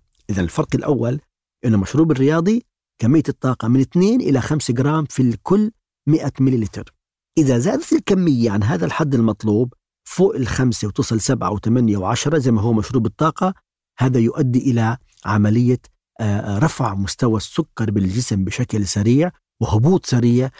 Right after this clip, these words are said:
فيؤدي إلى عدم تحسين الإنجاز وعدم تحسين القدرات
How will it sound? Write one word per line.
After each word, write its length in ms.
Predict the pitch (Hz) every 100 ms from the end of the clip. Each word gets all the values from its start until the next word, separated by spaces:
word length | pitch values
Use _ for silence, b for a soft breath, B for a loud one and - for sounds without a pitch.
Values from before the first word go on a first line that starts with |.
| B
فيؤدي 640 | - 113 120 123 104 110 120
إلى 120 | 110
عدم 380 | 104 143 196 151
تحسين 440 | - - - 120
الإنجاز 580 | 104 104 98 107 104 101
وعدم 360 | 92 107 107
تحسين 500 | 98 - - 107 104
القدرات 580 | 92 - 98 98 113 120